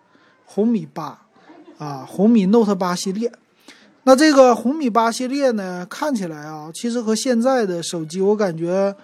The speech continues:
从网上爆出来的这张照片儿很像小米九这些配色。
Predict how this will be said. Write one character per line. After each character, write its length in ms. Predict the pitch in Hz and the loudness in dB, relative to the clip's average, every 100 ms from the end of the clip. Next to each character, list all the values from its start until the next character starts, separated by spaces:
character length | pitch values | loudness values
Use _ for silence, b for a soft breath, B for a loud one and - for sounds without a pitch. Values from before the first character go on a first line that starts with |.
| b b b b - | b b b b -16
从 420 | - 208 269 247 | 0 4 4 4
网 260 | 208 - 170 | 0 -2 -2
上 240 | 208 226 | 0 0
爆 220 | - 294 | 4 2
出 140 | 247 226 | 4 0
来 160 | 202 | 0
的 100 | 202 | -2
这 140 | 214 240 | -4 -4
张 180 | 220 220 | -4 0
照 160 | 254 | -2
片 240 | 202 185 160 | -2 -6 -10
儿 160 | 147 160 | -12 -14
很 200 | - 160 | -12 -2
像 200 | 247 226 | 0 0
小 160 | 233 | 0
米 160 | 254 277 | -2 -6
九 120 | 208 - _ _ | -10 -12 _ _
这 100 | 185 | -10
些 140 | 180 | -8
配 180 | 175 202 | -6 -6
色。 240 | 240 233 | -4 -6